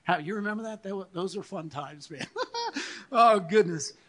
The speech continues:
All right, so then, uh, another thing musically. Look, uh, a lot of times when we put out videos, there is a musical score. Uh, think of what your favorite movie.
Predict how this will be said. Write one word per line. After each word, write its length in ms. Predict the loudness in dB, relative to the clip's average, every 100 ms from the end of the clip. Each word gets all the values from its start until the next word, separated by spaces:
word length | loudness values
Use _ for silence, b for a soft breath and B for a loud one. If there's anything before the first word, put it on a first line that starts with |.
| 6
All 80 | 6
right, 160 | 8
so 240 | 6 8 8
then, 280 | 8 6 8
uh, 300 | 10 10 8
another 320 | 8 8 6
thing 260 | 4 2 4
musically. 580 | 2 0 -2 -6 -10 -10 B B
Look, 280 | 4 4 4 0
uh, 140 | 2
a 60 | 6
lot 180 | 8 8
of 80 | 6
times 300 | 2 0 0
when 160 | 0
we 120 | 0
put 220 | 0 4 4
out 220 | 4 0
videos, 520 | 0 2 2 -2 -10 b b
there 180 | 0 2
is 120 | 4
a 100 | 0
musical 520 | 0 -2 -4 -4 -4 -4
score. 480 | -4 -6 -6 -10 -12 _ _ _ -12
Uh, 80 | -12 -4
think 280 | 2 2
of 140 | 2 -2
what 180 | -4 0
your 140 | 0
favorite 420 | 4 2 2 -2
movie. 380 | -2 -2 -4 -14